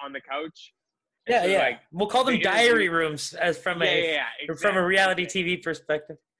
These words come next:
Speaker 1: So they do a diary room with her, and she's sitting back like this, and she's like, "You know, I finally made it. I finally made it into the white man's club.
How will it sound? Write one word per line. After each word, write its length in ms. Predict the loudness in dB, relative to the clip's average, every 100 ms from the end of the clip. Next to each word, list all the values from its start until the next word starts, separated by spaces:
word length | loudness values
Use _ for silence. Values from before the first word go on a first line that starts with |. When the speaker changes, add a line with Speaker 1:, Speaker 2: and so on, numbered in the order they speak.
| _
Speaker 1:
So 360 | -6 -2 0 -2
they 140 | -4 -4
do 180 | -2 -2
a 60 |
diary 400 | -4 -4 -4 -4
room 340 | -6 -8 -10 -12
with 80 | -12
her, 80 | -12
and 120 | -12
she's 220 | -14 -8
sitting 240 | -8 -6
back 220 | -6 -6 -6
like 180 | -8 -8
this, 240 | -12 -12 -18
and 100 | -20
she's 200 | -20 -12
like, 160 | -12 -12
"You 120 | -10
know, 300 | -4 -2 -2 -4 _ _ _ _ _ _ _ _ _ -20
I 40 | -10
finally 380 | -8 -4 -4 -4
made 260 | -4 -4 -4
it. 120 | -8 _ _
I 60 | -18 -16
finally 240 | -12 -12
made 200 | -8 -8
it 100 | -8
into 300 | -14 -18 -14
the 100 | -10
white 220 | -8 -8
man's 340 | -8 -10 -10 -16
club. 320 | -12 -10